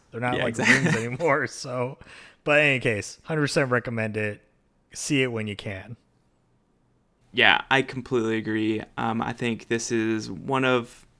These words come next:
Speaker 2: the best movies, of course, in Phase Four, but honestly, one of my favorite origin stories overall, and just even going beyond M C U, I think it's a really strong, uh, start to Shang-Chi's story.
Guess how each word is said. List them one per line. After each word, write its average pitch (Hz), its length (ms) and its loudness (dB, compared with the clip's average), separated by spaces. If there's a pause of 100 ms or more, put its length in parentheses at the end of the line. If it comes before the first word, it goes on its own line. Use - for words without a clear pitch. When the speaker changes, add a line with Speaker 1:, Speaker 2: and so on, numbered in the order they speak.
(540)
Speaker 2:
the 127 80 0
best 170 220 2
movies, 127 280 2
of - 140 -14
course, 113 300 -2
in 107 260 -4
Phase 113 300 -2
Four, 113 380 -2
but 110 340 -4 (420)
honestly, 117 600 2 (160)
one 123 140 -2
of 117 60 0
my 113 120 -2
favorite 110 360 -4
origin 113 320 0
stories 117 460 -4 (120)
overall, 117 800 -2
and 104 160 -10
just - 200 -6
even 117 200 -8
going 113 280 -4
beyond 104 460 -4
M 117 100 -4
C - 200 -8
U, 120 260 0 (300)
I 120 40 -12
think 113 140 -4
it's 104 120 -6
a 107 60 -8
really 113 360 -2
strong, 110 680 -4 (440)
uh, 101 220 -8
start - 640 -2 (160)
to 113 260 -6
Shang-Chi's 113 480 -6
story. 120 520 -2